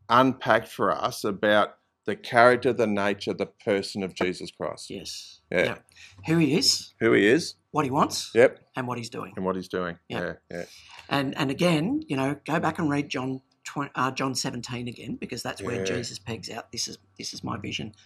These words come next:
Speaker 2: This
Speaker 1: Yeah,
Speaker 2: is what
Speaker 1: that's
Speaker 2: the
Speaker 1: right.
Speaker 2: kingdom
Speaker 1: Yeah.
Speaker 2: looks like."
Speaker 1: No,
Speaker 2: Yeah.
Speaker 1: whi-, which is the Lord's Prayer. Remember, we, we were saying that,
Speaker 2: Yep,
Speaker 1: you know,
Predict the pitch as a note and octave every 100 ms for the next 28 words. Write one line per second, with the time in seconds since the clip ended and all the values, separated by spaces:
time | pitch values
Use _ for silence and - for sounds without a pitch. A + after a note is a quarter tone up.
0 | - G#2 F#2 F#2 - F2 F#2+ B2+ B2 B2+
1 | _ _ - G2+ F#2 E2 - B2+ - -
2 | - _ _ - G2+ D#2 A#2 G2 A2 -
3 | G2+ - G2 F#2+ F#2 - G2 F#2 E2 F#2
4 | F#2+ F#2 F#2 F#2 F#2+ F#2 F2+ - F#2 F#2+
5 | F2 D#2+ - - F#2+